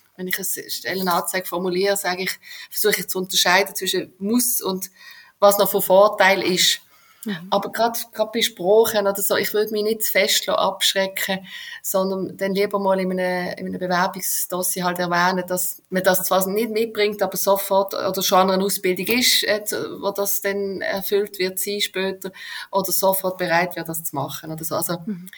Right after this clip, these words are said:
Speaker 1: nicht zu fest nur sich auf Stelleninserat zu bewerben, wo, wenn alles erfüllt, finde ich, ist noch wichtig, wenn's, wenn's einem gleich wird gelustet, die Stelle.
Speaker 2: Mhm.
Speaker 1: Ja.
Speaker 2: Jetzt ist ja das ganze Bewerben, es hat ja auch im Wort schon drin, Werbung.
Speaker 1: <laughs>
Speaker 2: Ähm, man muss wirklich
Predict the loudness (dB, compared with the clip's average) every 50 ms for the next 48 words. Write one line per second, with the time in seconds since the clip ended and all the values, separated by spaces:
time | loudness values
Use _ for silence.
0 | -8 -4 -4 -4 -4 -6 -12 -8 -4 0 2 2 2 2 0 -2 -2 -6 -8 -6
1 | -4 -4 -4 -2 -4 -4 -4 -6 -6 -6 -6 -4 -2 0 0 0 0 -2 -2 -2
2 | -4 -4 -4 -2 -2 -4 -4 -6 -10 -12 -10 -10 -8 -4 -2 0 0 0 -2 -4
3 | -8 -10 -10 -10 -10 -12 -16 -18 -20 -20 -18 _ -6 -2 0 0 0 0 0 -2
4 | -4 -4 -4 -4 -6 -6 -6 -8 -8 -8 -8 -8 -6 -6 -4 -4 -2 -2 -2 -4
5 | -4 -2 -2 -2 -4 -6 -6 -4 -2 0 0 0 -2 -2 -2 -4 -4 -6 -6 -6
6 | -4 -2 -2 -2 -2 -2 -2 -2 -4 -4 -4 -4 -6 -10 -8 -6 -6 -4 -2 -2
7 | -4 -6 -4 -6 -6 -4 -4 -6 -8 -8 -10 -12 -10 -6 -4 -2 -2 -2 -2 -4
8 | -6 -8 _ _ _ _ -8 -6 -4 -2 0 2 2 2 0 0 -4 -10 -8 -4
9 | 0 2 2 2 2 0 -2 -2 0 0 0 2 4 4 4 6 6 4 4 4
10 | 4 4 4 4 2 -2 -2 -4 -4 -2 0 2 4 4 2 2 -2 -6 -14 -20
11 | -20 -20 -16 -8 -4 -2 0 2 2 2 2 0 0 -2 -6 -10 _ -8 -4 0
12 | 2 4 4 4 4 2 -2 -6 -4 0 0 2 2 2 2 2 2 0 0 2
13 | 4 6 6 6 6 6 4 4 4 6 4 2 0 -2 -10 -12 -14 -14 -10 -4
14 | -4 -2 -2 -2 0 2 4 4 4 4 4 4 4 6 6 6 6 6 6 4
15 | 2 2 2 0 -2